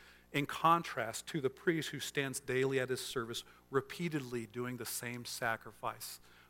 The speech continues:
over and over, washing their hands, making sacrifices. And that never worked then, and it's never gonna work now. And it says that, and as it continues on in, in, uh, verse eleven, it says, "These things, the priests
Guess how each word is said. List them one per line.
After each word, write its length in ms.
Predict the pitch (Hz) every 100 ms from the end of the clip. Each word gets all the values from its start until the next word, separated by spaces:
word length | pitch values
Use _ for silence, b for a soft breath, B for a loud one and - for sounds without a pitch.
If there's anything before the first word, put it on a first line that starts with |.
| -
over 280 | 135 127 120
and 80 | 117
over, 360 | 120 117 104 B B B
washing 440 | 123 123 127 131 127
their 120 | 110
hands, 440 | - 127 110 107
making 400 | 117 127 123 123
sacrifices. 960 | 110 - 123 123 120 - 120 120 131 - B B B -
And 140 | 127
that 180 | 135 143
never 300 | 143 135 131
worked 380 | 123 127 - -
then, 260 | 123 120 110 - b b b
and 100 | 123
it's 180 | 110 -
never 300 | 110 113 117
gonna 240 | 117 113
work 340 | 110 110 104 -
now. 280 | 104 104 107 - _ b b b b b b _ -
And 80 | 127
it 80 |
says 280 | - 156 143
that, 200 | 131 120
and 220 | - 123 131
as 140 | 127
it 80 | 127
continues 440 | 127 - 135 127
on 220 | 123 123 120
in, 200 | 113 107 -
in, 180 | 120 117
uh, 200 | 113 107 113 - -
verse 220 | 127 120
eleven, 380 | 120 123 113 104 b b -
it 60 |
says, 220 | - 139 143
"These 220 | 151 -
things, 360 | - 139 120 -
the 120 | 127
priests 520 | - 175 160 - -